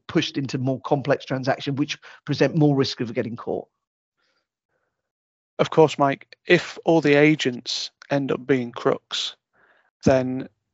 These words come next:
Speaker 2: this is all gonna fall apart, isn't it?
Speaker 1: Yeah, I, I,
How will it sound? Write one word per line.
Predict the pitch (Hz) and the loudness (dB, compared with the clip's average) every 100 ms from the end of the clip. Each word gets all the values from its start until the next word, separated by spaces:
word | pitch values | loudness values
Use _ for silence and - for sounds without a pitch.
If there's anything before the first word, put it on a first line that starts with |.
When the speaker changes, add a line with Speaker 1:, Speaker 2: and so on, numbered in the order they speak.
| - | -2
Speaker 2:
this | 160 - | 0 0
is | 143 | 2
all | 139 | 2
gonna | 131 127 | 2 -4
fall | - 139 | -2 -2
apart, | 123 - 139 117 - | -2 0 0 0 -6
isn't | - 120 | -8 -10
it? | - _ _ _ _ _ _ _ - - - - - | -14 _ _ _ _ _ _ _ -20 -20 -20 -20 -8
Speaker 1:
Yeah, | 202 277 240 151 131 127 - | 2 8 10 8 6 2 2
I, | 160 170 | 2 2
I, | 180 | -2